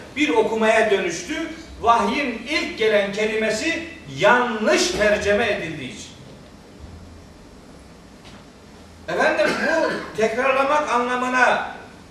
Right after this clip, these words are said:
gelmez. Bizim normal bildiğimiz okumak anlamına da gelmez.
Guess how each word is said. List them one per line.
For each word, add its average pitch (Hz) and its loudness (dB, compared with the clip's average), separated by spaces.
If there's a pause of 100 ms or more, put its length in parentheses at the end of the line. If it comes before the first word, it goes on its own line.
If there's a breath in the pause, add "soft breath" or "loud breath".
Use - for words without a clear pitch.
(120)
gelmez. 208 0 (1200)
Bizim 214 -4
normal 240 2
bildiğimiz 247 -6
okumak 233 0
anlamına 285 2
da 170 0
gelmez. 120 -4